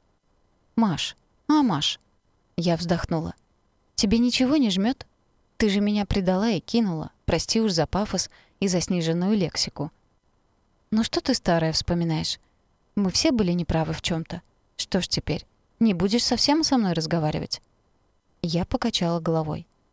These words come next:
«Феерически». «Маш, я даже молчу про бабло, хотя мне очень интересно, как ты им распорядилась». «Я же говорила, купила машину», даже как-то обиженно сообщила она.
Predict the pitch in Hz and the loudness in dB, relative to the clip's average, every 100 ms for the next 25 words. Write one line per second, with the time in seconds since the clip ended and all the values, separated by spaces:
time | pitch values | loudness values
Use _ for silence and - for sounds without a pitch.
0 | _ _ - 226 294 277 196 151 - 165 | _ _ -4 0 2 2 0 -4 -6 -10
1 | - - - _ _ _ _ _ _ _ | -12 -16 -20 _ _ _ _ _ _ _
2 | _ 202 170 147 - _ _ - 196 180 | _ 0 0 -2 -6 _ _ 0 2 4
3 | 185 180 170 - 170 - 170 202 208 175 | 2 2 0 -4 -6 -4 0 2 2 -2
4 | - _ _ - 190 185 180 170 - 175 | -6 _ _ -4 0 2 2 0 0 -2
5 | 160 190 254 - 131 - - - 165 165 | -2 0 -2 -2 -8 -8 -6 -4 -2 -2
6 | - 180 175 165 160 160 - _ _ _ | -2 -2 0 -2 -2 -4 -8 _ _ _
7 | _ _ _ _ _ _ _ _ _ - | _ _ _ _ _ _ _ _ _ -4
8 | 190 202 208 233 285 302 185 156 - _ | 0 2 4 4 4 2 0 -2 -6 _
9 | _ - - 202 294 294 190 - 175 214 | _ -8 0 4 4 4 4 2 0 0
10 | 214 _ _ _ _ _ - 185 165 170 | -4 _ _ _ _ _ -6 0 0 0
11 | 156 - 170 160 165 185 214 - 165 - | -4 -2 -2 0 0 0 0 0 -2 0
12 | - 165 160 160 | -2 0 -2 -4